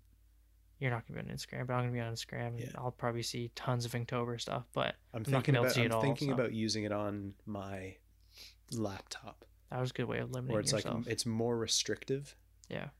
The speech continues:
Speaker 2: And I only have to log into our main account as opposed to, like, my personal one.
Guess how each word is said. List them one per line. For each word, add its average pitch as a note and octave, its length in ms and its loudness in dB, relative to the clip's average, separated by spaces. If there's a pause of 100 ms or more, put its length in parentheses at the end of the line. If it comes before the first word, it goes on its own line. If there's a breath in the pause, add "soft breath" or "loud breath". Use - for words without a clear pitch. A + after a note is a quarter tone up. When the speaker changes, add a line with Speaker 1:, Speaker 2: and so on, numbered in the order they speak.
(380)
Speaker 2:
And G2 760 -6 (540)
I G#2+ 120 2
only G#2 220 2
have G2+ 180 -2
to - 80 0
log G2+ 320 0
into G2 720 -2 (380)
our G#2 300 -2
main G#2+ 220 -2
account A2+ 360 -4
as G#2 120 -6
opposed G2 320 -2
to, G#2+ 80 -2
like, G2 160 -8
my G#2 100 -6
personal A2+ 420 -4
one. B2 160 -8